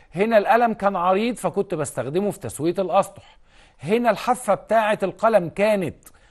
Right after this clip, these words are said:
عمودية، فكنت بعمل تسوية جانبية. يبقى نخلي بالنا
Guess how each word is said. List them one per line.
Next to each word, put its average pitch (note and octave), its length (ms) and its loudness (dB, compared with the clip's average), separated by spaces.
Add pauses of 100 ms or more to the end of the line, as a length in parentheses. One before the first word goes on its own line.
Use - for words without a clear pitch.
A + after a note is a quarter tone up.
عمودية، F#3 720 2 (160)
فكنت F#3+ 440 -4
بعمل G#3 420 2
تسوية G3 680 0
جانبية. E3 640 -2 (460)
يبقى C3 220 -4
نخلي G#3+ 360 0
بالنا F#3+ 360 -2